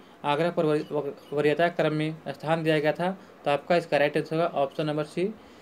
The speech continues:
श्री शेषन ने दिया था। Option number सी इसका राइट answer हो जाएगा। नेक्स्ट प्रश्न हमारा दिया गया है कि रिलैक्सिक-, relaxin hormone का स्राव कहाँ से होता है? तो relaxin hormone का स्राव जो है ये आपका होता है कहाँ से? तो Carpus luteus द्वारा।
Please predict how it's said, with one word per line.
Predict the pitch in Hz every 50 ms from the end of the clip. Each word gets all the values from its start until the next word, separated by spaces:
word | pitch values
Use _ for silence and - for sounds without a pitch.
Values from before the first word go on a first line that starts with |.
| - - - - - - - - - -
श्री | - - - 160 185 202 185
शेषन | - - 156 147 - 175 170 170 165 - - -
ने | 147 160 165
दिया | 147 131 123 117
था। | - 120 117
Option | 113 - 131 - - 165
number | 156 151 147
सी | 147 - 147
इसका | 139 - - 185
राइट | 190 185 - - 139 135 123 - 131
answer | 123 120 127 123
हो | 120
जाएगा। | 117 117 113 113 120 - - - - - - - - - - - - - - - - - - - - - - - - - - - -
नेक्स्ट | 151 170 165
प्रश्न | - 196 185 -
हमारा | 190 185 180 170
दिया | 165 175 175
गया | 165 170 170
है | 185 208 220 - - - - - - -
कि | - 156
रिलैक्सिक-, | 156 156 156 160 156 156 - - - 208 190 - - - - - - - - - - - - - - - - - - -
relaxin | 151 151 147 160 156 156 - - 196 190
hormone | 170 165 156 156 165 180 180
का | 180 165 156
स्राव | 156 - 160 165 170
कहाँ | - 151 147 147 143
से | - 131
होता | 120 117 - 120 113 113
है? | 117 - - - - - - - -
तो | -
relaxin | 143 147 143 151 147 - - 208 196
hormone | 180 170 151 151 175 185 185
का | 185 165
स्राव | - - - 151 143
जो | 143 151
है | 156 - 139
ये | 156
आपका | 165 160 160 - 147
होता | 139 143 143 -
है | 139 135
कहाँ | - 143 143 139
से? | - 170 190 214 - - - - - -
तो | 151
Carpus | 147 - 147 147 143 - - 185 185 -
luteus | 151 147 143 143 - 175 180 180 - -
द्वारा। | - 131 123 117 113 113 -